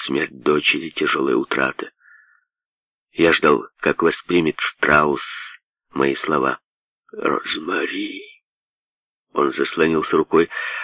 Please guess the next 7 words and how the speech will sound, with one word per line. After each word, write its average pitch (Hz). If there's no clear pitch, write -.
будто -
отгонял 80
страшное 80
видение. 73
«Вы 101
тоже -
знаете, -